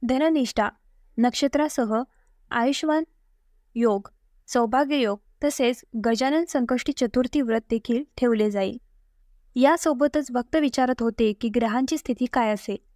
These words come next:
तर अशा परिस्थितीत बंधू आणि भगिनींनो, तुम्ही सर्वजण लक्षपूर्वक ऐका. ग्रहांच्या स्थितीनुसार या श्रावण सोमवारी गुरु आदित्य योग, विपरीत मालव्य इत्यादी योग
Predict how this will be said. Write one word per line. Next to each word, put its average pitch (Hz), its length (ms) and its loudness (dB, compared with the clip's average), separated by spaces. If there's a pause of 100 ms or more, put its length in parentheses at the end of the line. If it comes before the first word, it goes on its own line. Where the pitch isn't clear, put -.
(440)
तर 302 120 4
अशा 285 220 2
परिस्थितीत 247 600 -2
बंधू 220 280 0
आणि 285 200 0
भगिनींनो, 233 540 -2 (420)
तुम्ही 294 200 0
सर्वजण 254 540 -2
लक्षपूर्वक 247 680 -2
ऐका. 208 220 -4 (600)
ग्रहांच्या 240 460 0
स्थितीनुसार 247 680 -2 (340)
या 254 220 6
श्रावण 269 360 0
सोमवारी 233 520 0 (160)
गुरु 240 240 -2
आदित्य 269 400 0
योग, 208 240 -2 (880)
विपरीत 247 360 0 (320)
मालव्य 233 560 2 (160)
इत्यादी 285 360 0
योग 247 280 0